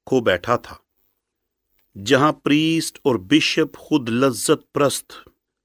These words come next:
شہوت پرست اور کرپٹ تھے، وہاں اس کے علاوہ کیا توقع کی جا سکتی ہے کہ جو لوگ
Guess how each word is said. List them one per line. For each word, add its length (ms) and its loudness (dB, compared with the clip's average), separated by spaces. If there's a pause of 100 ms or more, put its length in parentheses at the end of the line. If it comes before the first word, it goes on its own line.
شہوت 680 2
پرست 460 0 (480)
اور 140 2 (180)
کرپٹ 420 2
تھے، 160 -4 (680)
وہاں 440 2 (160)
اس 260 -2
کے 180 -2 (100)
علاوہ 380 2 (120)
کیا 180 0 (120)
توقع 420 -2
کی 140 -6
جا 220 2
سکتی 520 -4
ہے 80 -12 (760)
کہ 100 0
جو 180 4
لوگ 380 4